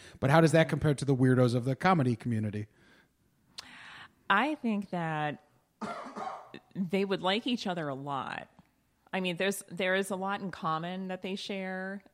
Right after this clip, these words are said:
Speaker 2: and a lot of it is that I think people who get into that are very sensitive and have something they want to express and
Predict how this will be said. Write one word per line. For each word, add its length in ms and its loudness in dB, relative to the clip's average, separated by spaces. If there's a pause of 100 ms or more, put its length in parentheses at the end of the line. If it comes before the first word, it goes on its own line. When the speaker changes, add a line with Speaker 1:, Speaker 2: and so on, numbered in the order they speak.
Speaker 2:
and 480 -6 (400)
a 60 -2
lot 260 0
of 80 -4
it 80 -2
is 140 -4
that 400 -2 (1400)
I 100 0
think 220 -6
people 260 -8
who 140 -8
get 160 -6
into 300 -8
that 140 -8
are 60 -6
very 220 -10
sensitive 1000 -8
and 80 -4
have 220 -4
something 320 -6
they 100 -6
want 220 -6
to 80 -6
express 920 -10 (220)
and 500 -8